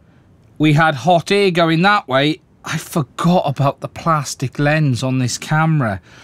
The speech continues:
I forgot that it's got a plastic lens. A little too much heat has reached the side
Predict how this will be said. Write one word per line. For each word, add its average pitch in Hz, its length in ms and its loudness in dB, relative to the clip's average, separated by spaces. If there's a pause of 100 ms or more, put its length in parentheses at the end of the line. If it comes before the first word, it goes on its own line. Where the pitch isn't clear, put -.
(480)
I 156 120 0
forgot 185 560 0
that 156 100 -2
it's 147 160 -4
got 160 240 -2
a 143 60 -4
plastic 147 520 -4
lens. 151 540 -2 (560)
A 160 80 2
little 226 320 4
too 233 280 0
much 220 280 2
heat 226 560 -2
has 165 240 0
reached 190 460 0
the 180 80 -2
side 160 640 2